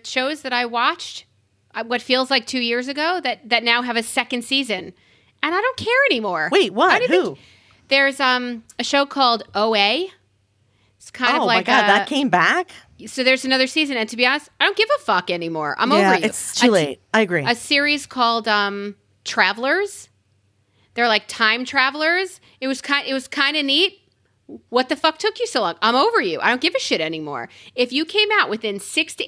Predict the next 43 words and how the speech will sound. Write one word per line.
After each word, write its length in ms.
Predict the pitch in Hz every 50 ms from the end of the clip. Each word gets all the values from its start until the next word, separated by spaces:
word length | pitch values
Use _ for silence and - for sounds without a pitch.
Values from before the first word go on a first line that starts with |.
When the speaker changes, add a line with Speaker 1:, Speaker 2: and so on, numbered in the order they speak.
| - 240
Speaker 1:
eight, 200 | 262 269 - 220
nine 340 | 226 202 220 247 285 285
months 540 | 262 240 240 277 349 415 - - - - - _ _ _ _ _ -
with 180 | - 262 247 247
a 80 | 233
new 580 | 226 233 233 247 262 277 277 285 294 311 311 311 -
season 360 | - - 226 233 247 320 330
of 120 | 349 381
it, 200 | 453 480 480 - _ _ _ _ _ -
I 80 | - 254
totally 560 | 254 - - - - 294 311 302 294 285 277
would 140 | 262 262 254
have 80 | 247 233
seen 220 | 247 247 233 214
it. 140 | 185 156 - _ _ _ _ -
Now 80 | 285 339
I 120 | 415 453 466
don't 100 | 466 440
give 120 | 440 453 480 494
a 60 | -
fuck 220 | - 226 208 220
anymore. 320 | 208 180 175 165 165 156 147
Speaker 2:
Except 260 | 165 190 - 247 208
then 180 | - 254 262 277
you 120 | 294 269
have 180 | 254 247 226 -
shows 240 | - 226 208 196
like 140 | 202 185 175
Game 200 | - 185 185 185
of 80 | 180 170
Thrones, 320 | - 190 202 190 170 143
which 180 | 160 156 - -
is 160 | 165 156 139
waited, 280 | 151 170 165 160 165 156
like, 120 | 160 156
a 40 | 165
year 320 | 160 160 160 170 175 170 165
and 80 | 165
a 40 | 160
half, 320 | 147 170 165 160 160 -
and 80 | 185 170
everyone's 300 | 170 180 170 180 175 170
like 180 | 160 160 -